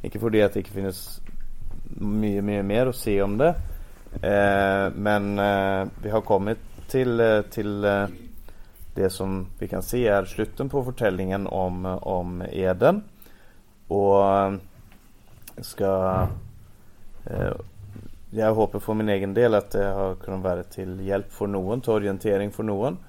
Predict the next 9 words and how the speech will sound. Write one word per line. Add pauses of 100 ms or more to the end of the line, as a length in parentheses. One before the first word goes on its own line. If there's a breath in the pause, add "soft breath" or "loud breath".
(380 loud breath)
och
till,
eh, (420)
glädje
att
kunna
förhärliga
Gud (460)
på,